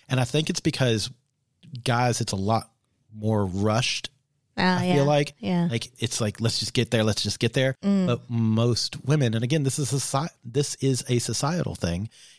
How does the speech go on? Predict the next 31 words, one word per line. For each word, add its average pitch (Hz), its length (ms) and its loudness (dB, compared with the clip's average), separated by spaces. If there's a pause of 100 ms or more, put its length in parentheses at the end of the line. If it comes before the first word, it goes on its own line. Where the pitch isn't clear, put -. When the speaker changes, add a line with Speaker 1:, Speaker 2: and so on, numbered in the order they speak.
Speaker 1:
You 123 140 0
know, 104 320 -2 (180)
there's 113 220 0
a 117 40 -2
lot 98 200 0
of 90 100 -4
more 87 160 -4
kissing 139 800 -2
and 107 100 -6
sort 101 180 -4
of 92 120 -4
that 95 260 -6
close 107 360 -2
connection 110 500 -2
thing, 185 220 -2
Speaker 2:
Mm. 185 260 0
Speaker 1:
which 120 160 -2
is 120 60 -2
something 117 280 -2
that 104 160 -2
I 110 120 2
like. 101 340 -4
I 104 60 -4
like 107 220 0
that 117 380 -4
connection 175 580 -2
Speaker 2:
Mm. - 60 -14
Speaker 1:
side 76 240 -4
of - 120 -8
it. - 100 -20 (800)
Whereas 107 340 -2